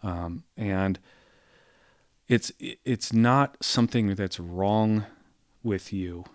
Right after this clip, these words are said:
If you're struggling, don't let it fester and, and dwell in, in it and allow that to take over your life. Just address it, put,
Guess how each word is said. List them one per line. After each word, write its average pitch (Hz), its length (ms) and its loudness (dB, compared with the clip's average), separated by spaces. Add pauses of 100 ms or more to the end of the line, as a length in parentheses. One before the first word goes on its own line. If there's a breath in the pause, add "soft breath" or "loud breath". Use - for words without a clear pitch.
(160 loud breath)
If 110 260 -8
you're 135 240 2
struggling, 98 880 0 (180)
don't 113 280 0 (580)
let 107 240 2
it 107 100 -2
fester 107 720 -2
and, 95 380 -6
and 98 180 -6
dwell 101 440 2
in, 95 260 -6 (440 loud breath)
in 104 160 0
it 95 220 -2 (180)
and 92 500 -4 (840 soft breath)
allow 107 380 6
that 117 260 2
to 101 80 -6
take - 380 -4
over 107 260 2
your 92 220 -2
life. 90 680 -2 (800)
Just - 440 -6 (760 soft breath)
address 104 560 2
it, - 140 -6 (100)
put, - 260 -6